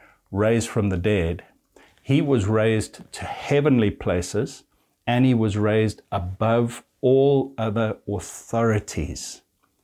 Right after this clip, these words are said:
Let me read on. In verse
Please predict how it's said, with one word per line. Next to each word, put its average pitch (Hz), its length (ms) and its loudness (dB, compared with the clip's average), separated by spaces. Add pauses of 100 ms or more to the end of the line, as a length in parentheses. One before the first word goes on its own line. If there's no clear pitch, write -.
(720)
Let 113 140 -2
me 113 120 2
read 98 280 4
on. 90 240 0 (1400)
In 104 380 2
verse 107 560 -2